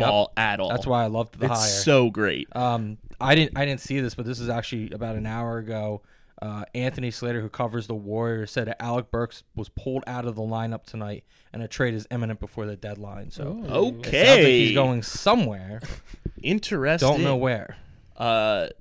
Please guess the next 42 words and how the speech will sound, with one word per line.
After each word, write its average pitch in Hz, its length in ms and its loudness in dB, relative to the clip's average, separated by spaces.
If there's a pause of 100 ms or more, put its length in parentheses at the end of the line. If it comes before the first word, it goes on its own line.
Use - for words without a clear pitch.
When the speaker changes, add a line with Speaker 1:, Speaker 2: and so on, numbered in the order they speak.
(260)
Speaker 1:
Woj 135 380 2
following 120 500 2
up 117 220 0
on 120 220 -4
the 113 480 -4
Iguodala 107 280 0
thing. 110 140 -6
It 107 80 -10
says, 113 180 -6
"With 110 120 -8
a 107 40 -8
team 151 260 2
option 123 360 0
for - 100 -14
twenty 120 280 -6
twenty-one, 113 440 -4
twenty 104 240 -8
twenty-two, 139 580 -2 (600)
uh, 104 420 -2
Iguodala 131 380 6
is 120 60 -4
allowing 120 360 2
the 110 40 -6
Heat 123 260 -8
to 123 60 -16
keep 139 260 -8
salary 120 380 0
cap 117 240 0
flexibility 113 560 -2
for 104 140 -8
free 113 280 -2
agency. 113 640 -2 (340)
If - 200 -8
Miami 113 360 0
misses 123 400 -2
on 120 120 0
recruiting 120 400 -2
a 107 40 -2
max 113 400 -2
star, 110 280 -2
the 87 80 -8
plan 107 440 -6